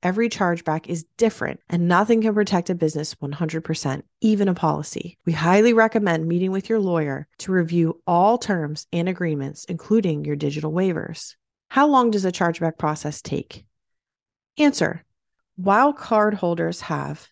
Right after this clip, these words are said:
a one hundred and twenty day chargeback filing window after the date of their process transaction, the investigation process typically takes between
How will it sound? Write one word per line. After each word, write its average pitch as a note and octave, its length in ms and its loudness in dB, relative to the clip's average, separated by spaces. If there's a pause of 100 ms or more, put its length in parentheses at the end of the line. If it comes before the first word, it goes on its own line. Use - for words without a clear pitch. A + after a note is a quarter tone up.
(180)
a F3+ 120 2
one E3+ 180 -2
hundred G#3 320 0
and A3+ 140 0
twenty F3+ 320 -4
day D#3 240 -4
chargeback D#3+ 520 -4
filing G3+ 520 0
window D3 460 -2
after A3+ 320 2
the G#3+ 120 4
date G3 200 2
of F#3 100 0
their F3 120 2
process E3 460 -2
transaction, C#3+ 840 -6 (200)
the G3+ 120 4
investigation G#3 840 2
process E3 500 -2
typically A#3 640 0
takes E3+ 380 -4
between E3 400 -6